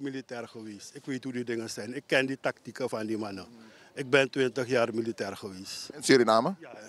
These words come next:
Speaker 1: korporaal één.
Speaker 2: Ja, maar mooi, man.
Speaker 1: Kok, hè, kok.
Speaker 2: Kok, dus is dat Babori?
Speaker 1: Ja, wie ben je? Ja, toen aan de boy draai, draai. Is er een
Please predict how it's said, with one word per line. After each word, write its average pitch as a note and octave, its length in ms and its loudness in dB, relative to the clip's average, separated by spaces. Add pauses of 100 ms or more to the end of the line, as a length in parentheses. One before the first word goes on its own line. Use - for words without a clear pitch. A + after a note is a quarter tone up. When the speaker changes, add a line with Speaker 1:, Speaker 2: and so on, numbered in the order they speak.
(100)
Speaker 1:
korporaal A2+ 480 -2
één. G2+ 300 -10 (360)
Speaker 2:
Ja, A#2 200 -4
maar A#2 220 4
mooi, C3+ 280 6
man. C3+ 220 6
Speaker 1:
Kok, - 180 -8
hè, A#2+ 220 -6
kok. C3+ 260 -2 (440)
Speaker 2:
Kok, - 220 -8
dus D3+ 140 4
is E3+ 80 4
dat D3 120 12
Babori? F3 540 10
Speaker 1:
Ja, A#3 320 0
wie D4 100 -10
ben D#4 140 -2
je? B3 140 4
Ja, B3 120 6
toen B3 200 -6
aan A#3+ 200 2
de A#3+ 140 2
boy A3 240 8
draai, G3+ 220 6
draai. F3+ 320 4 (400)
Is C4 80 -6
er A3+ 80 4
een G#3 100 0